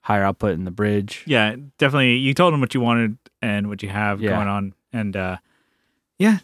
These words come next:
Speaker 2: it's,
Speaker 1: He has,
Speaker 2: uh,
Speaker 1: yeah, I'm like, "All right, well, it's all up to you," basically.
Speaker 2: Kinda dealer's choice. The reason
Speaker 1: Yeah.
Speaker 2: why you're going with him is 'cause it's like, "Oh, this is kinda what I want."
Speaker 1: Yeah, exactly.
Speaker 2: Do, you know, do this and make 'em complimentary and stuff like that.
Speaker 1: Yeah, and we're gonna do, like, smooth chrome,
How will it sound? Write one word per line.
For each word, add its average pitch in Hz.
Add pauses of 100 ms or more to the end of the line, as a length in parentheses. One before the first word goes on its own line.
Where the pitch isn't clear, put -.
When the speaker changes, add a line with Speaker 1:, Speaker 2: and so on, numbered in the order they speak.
Speaker 2:
it's, 170
Speaker 1:
He 156
has, 135
Speaker 2:
uh, 123
Speaker 1:
yeah, 135
I'm 117
like, 113
"All 196
right, 190
well, 139
it's 123
all 131
up 147
to -
you," 127
basically. 104 (180)
Speaker 2:
Kinda 123
dealer's 123
choice. 120 (100)
The 127
reason 117
Speaker 1:
Yeah. 107
Speaker 2:
why 107
you're 104
going 98
with 95
him 104
is 95
'cause 98
it's 101
like, 147
"Oh, 135
this 120
is 113 (340)
kinda 165
what 147
I 143
want." 135
Speaker 1:
Yeah, 120 (140)
exactly. 98
Speaker 2:
Do, 139
you 139
know, 120
do 117
this 113
and 117
make 110
'em 113
complimentary 104
and 95
stuff -
like 98
that. 92 (200)
Speaker 1:
Yeah, 123
and 117
we're 131
gonna 127
do, 120
like, 110
smooth 120
chrome, 110